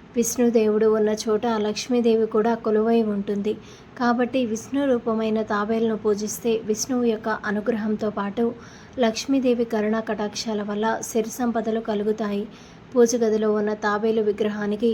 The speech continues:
గంధం రాసి కుంకుమ బొట్లు పెట్టి మీ మనస్సులో ఏదైనా కోరిక కోరుకుంటే అది త్వరగా నెరవేరాలంటే ఒక తెల్ల కాగితం పైన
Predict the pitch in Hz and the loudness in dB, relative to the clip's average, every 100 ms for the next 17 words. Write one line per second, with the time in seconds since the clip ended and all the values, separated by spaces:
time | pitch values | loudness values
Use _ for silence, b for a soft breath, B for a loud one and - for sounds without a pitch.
0 | - - 214 220 247 233 220 208 - 240 | 0 0 0 2 2 0 0 -4 -4 -6
1 | 247 B B B - 240 254 262 254 233 | -6 B B B -2 0 2 2 2 0
2 | 220 220 220 202 233 226 226 233 240 220 | -2 -2 -2 2 2 2 2 4 4 2
3 | 220 - 240 226 - 214 226 233 233 233 | 0 -2 0 0 2 2 4 2 2 0
4 | 233 214 233 233 220 208 214 214 202 233 | 0 0 0 -4 -2 -2 0 -4 -2 -2
5 | 233 - B B - 226 254 247 226 220 | -2 -6 B B -2 0 0 0 0 0
6 | 226 262 247 214 214 226 226 214 208 208 | 2 0 2 2 2 0 0 -2 -2 -2
7 | 233 226 - 208 226 220 208 220 233 208 | -2 -2 -2 -2 -2 0 -2 -2 -2 -2
8 | 214 220 202 202 | -2 -4 -2 -2